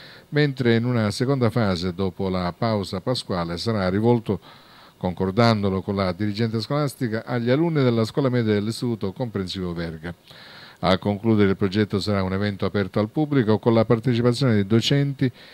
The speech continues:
e genitori che si terrà nell'aula consiliare di via Principessa Yolanda.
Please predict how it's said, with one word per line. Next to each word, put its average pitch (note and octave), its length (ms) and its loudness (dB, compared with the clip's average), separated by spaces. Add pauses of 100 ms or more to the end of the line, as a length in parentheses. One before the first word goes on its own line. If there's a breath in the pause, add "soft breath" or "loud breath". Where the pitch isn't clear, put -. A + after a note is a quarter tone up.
(120)
e G#2+ 220 4
genitori B2 460 2
che G#2+ 80 6
si B2 140 -8
terrà A#2+ 280 2
nell'aula G2+ 480 0
consiliare F#2+ 680 -2
di G2 140 -6
via G#2+ 240 0
Principessa A2 600 -4
Yolanda. G#2 520 0